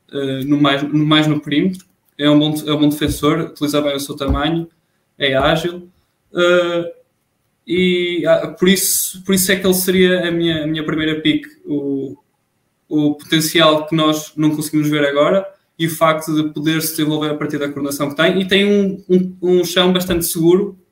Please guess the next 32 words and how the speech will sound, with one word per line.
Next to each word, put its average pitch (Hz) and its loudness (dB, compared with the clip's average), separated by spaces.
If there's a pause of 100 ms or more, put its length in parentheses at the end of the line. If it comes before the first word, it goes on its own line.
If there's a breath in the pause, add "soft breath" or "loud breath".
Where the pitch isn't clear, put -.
(160)
que 175 2
pelo 170 2
menos, 180 2 (580 soft breath)
eh, 180 4
acredito 180 2
que - -8
se - -6
desenvolva 160 0
num, 135 -2 (180)
num 143 -2
atirador 147 -2
de 147 -8
três 143 -6
pontos 135 -8
dos 143 -20
quarenta 135 -6
por - -16
cento, 151 -6
com, 131 -6
com 147 2
um 147 4
volume 143 0 (280)
bastante 143 -4
interessante. 147 -4 (340 soft breath)
E 165 -6
se - -4
pelo 151 0
menos 151 2
tiveres 151 -2
um, 156 -2 (120)
um 156 4
atirador 151 0